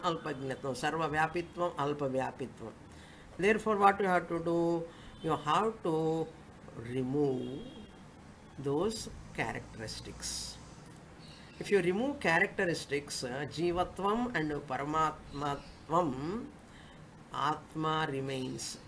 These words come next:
Parama and jiva, you remove intellectually.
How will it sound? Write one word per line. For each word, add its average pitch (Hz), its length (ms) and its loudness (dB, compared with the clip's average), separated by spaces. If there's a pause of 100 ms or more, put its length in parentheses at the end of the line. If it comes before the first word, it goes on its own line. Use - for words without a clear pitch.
Parama 160 600 4
and 160 180 4 (120)
jiva, 143 720 2 (400)
you 254 140 2
remove 139 360 2 (1000)
intellectually. 202 840 2